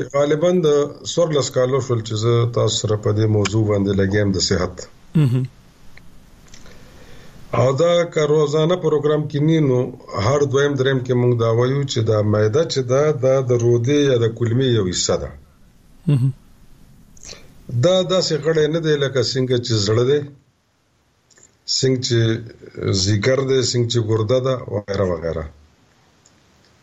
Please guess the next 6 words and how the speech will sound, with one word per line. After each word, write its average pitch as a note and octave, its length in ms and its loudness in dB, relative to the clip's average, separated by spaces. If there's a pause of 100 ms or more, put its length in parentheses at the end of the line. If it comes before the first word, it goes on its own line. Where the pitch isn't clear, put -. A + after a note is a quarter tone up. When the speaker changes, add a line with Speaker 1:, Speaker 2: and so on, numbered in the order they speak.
(1600)
Speaker 1:
په D3+ 100 2
دې F3+ 260 0 (140)
کې F3 160 0 (440)
مختلف D#3 640 0
قسم D3 380 0
کیمیایي، B2 1000 2